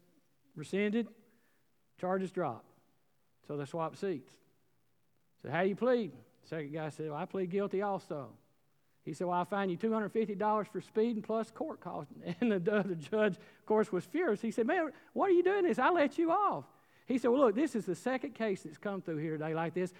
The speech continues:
Somebody's gotta do something about all this speeding around here." Look at what Peter said about the rules in verse ten.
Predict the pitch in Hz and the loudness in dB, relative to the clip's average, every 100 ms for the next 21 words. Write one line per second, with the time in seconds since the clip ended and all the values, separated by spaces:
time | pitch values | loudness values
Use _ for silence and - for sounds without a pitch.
0 | - - 349 339 240 196 190 208 190 175 | -20 -6 0 2 4 4 2 2 2 2
1 | 160 202 170 151 147 147 151 - 170 135 | -2 -2 -4 -2 -2 -4 -6 -6 -6 -6
2 | 127 123 131 107 - _ _ _ _ _ | -8 -8 -10 -12 -20 _ _ _ _ _
3 | - - - - - _ - _ - _ | -20 -20 -20 -20 -20 _ -20 _ -20 _
4 | _ _ _ _ _ _ _ _ _ _ | _ _ _ _ _ _ _ _ _ _
5 | _ _ _ _ _ _ _ _ _ _ | _ _ _ _ _ _ _ _ _ _
6 | _ - - 233 247 247 202 233 220 - | _ -20 -6 0 4 4 6 4 4 2
7 | 196 185 190 180 180 190 160 151 160 - | 2 4 4 4 2 2 0 0 -2 -2
8 | 170 139 | -4 -4